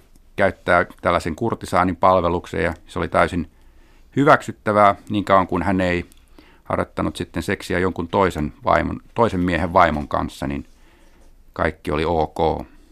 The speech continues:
Eli tässä tosiaan, tässä tosiaan on merkittävä ero tässä sok-, seksuaalimoraalissa nykyaikaan nähden. Ja tämä heijastui myös näissä, a, Pompejin, Pompejin graffitoissa sitten, eli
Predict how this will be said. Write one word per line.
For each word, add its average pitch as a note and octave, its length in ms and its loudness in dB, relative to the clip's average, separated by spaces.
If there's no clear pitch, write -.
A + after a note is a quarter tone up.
Eli D#2 140 -6
tässä F2 340 -4
tosiaan, D2+ 480 -6
tässä - 240 -10
tosiaan E2+ 320 -2
on E2 80 0
merkittävä F2 640 -2
ero F#2 300 -2
tässä - 400 -10
sok-, - 240 -12
seksuaalimoraalissa E2+ 1040 -2
nykyaikaan D#2 640 -4
nähden. D#2+ 460 -6
Ja - 80 -6
tämä F#2 280 6
heijastui B2+ 540 4
myös A#2+ 300 2
näissä, A2+ 520 2
a, A2 220 -2
Pompejin, F2 680 0
Pompejin F2+ 520 0
graffitoissa D#2+ 720 0
sitten, F2 440 -4
eli E2+ 300 -2